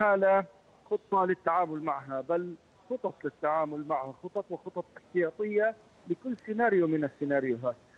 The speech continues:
نحن أمام، آه، ما شاهد كل، ما شاهد العالم بأسره، هذا البيت من ورق الذي تهاوى تحت أقدام المجاهدين، ما أن دخلوا وتخطوا السلك الفاصل من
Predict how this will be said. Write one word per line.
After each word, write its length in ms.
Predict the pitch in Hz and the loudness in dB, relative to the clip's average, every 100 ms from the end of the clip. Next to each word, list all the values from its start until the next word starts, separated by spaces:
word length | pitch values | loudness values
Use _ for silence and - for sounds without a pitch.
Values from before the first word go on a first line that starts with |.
| _ - | _ -6
نحن 180 | 190 214 | -4 0
أمام، 540 | 208 220 247 233 220 190 | 2 4 2 0 -6 -2
آه، 460 | 180 175 175 170 165 | 2 6 6 6 4
ما 180 | 170 185 | 2 -2
شاهد 640 | - 175 185 175 160 156 - | 0 -2 -2 0 0 0 -2
كل، 100 | 196 175 165 156 | -6 -6 -10 -8
ما 80 | |
شاهد 420 | 165 196 175 175 175 | -4 -2 0 0 0
العالم 480 | 160 190 185 143 123 - _ - | 2 4 2 0 -4 -18 _ -2
بأسره، 640 | 160 190 - 147 127 135 139 _ _ | 0 0 -4 -12 -8 -10 -12 _ _
هذا 160 | 175 170 | -4 0
البيت 320 | 165 185 170 - | 0 0 -2 -4
من 100 | 147 | -10
ورق 280 | 151 165 156 - | -2 0 0 -2
الذي 220 | 147 147 151 | -6 -4 -6
تهاوى 400 | 147 156 160 139 131 | -6 -2 0 0 -4
تحت 200 | - - | -8 -2
أقدام 400 | 147 - 165 156 | -2 -2 -4 -2
المجاهدين، 760 | 147 143 147 143 147 165 156 - - - - | -4 -6 -6 -6 -4 -2 -2 -6 -20 -20 -4
ما 240 | 165 170 | 0 2
أن 180 | 165 156 | 0 -2
دخلوا 540 | 170 170 156 156 156 156 | -2 -2 0 2 0 0
وتخطوا 1000 | 151 147 143 143 - - 180 - 165 160 151 _ _ - | 2 4 4 2 0 -6 -8 -4 0 0 0 _ _ -2
السلك 540 | 151 151 147 156 196 170 | 0 2 0 -2 -2 0
الفاصل 1200 | 165 156 147 143 139 139 143 147 190 185 - 165 156 _ _ _ _ - | 0 2 2 2 0 -2 -4 -4 0 0 0 -2 -4 _ _ _ _ -4
من 400 | 175 175 165 | -2 0 -2